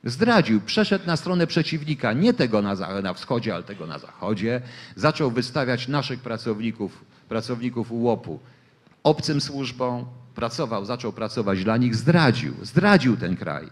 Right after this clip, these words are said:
On spokojnie może do Polski przyjeżdżać, a ja jestem zdrajcą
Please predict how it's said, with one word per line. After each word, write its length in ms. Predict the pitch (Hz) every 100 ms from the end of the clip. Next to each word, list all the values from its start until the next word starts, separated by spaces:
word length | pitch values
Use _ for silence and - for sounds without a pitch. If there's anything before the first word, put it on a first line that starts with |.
| -
On 180 | 180 202
spokojnie 540 | - 175 - 180 170
może 220 | 170 156
do 120 | 156
Polski 320 | 156 160 - 151
przyjeżdżać, 600 | - 143 113 82 80 -
a 100 | 107
ja 100 | 110
jestem 260 | 113 87
zdrajcą 600 | 76 80 85 87 - 139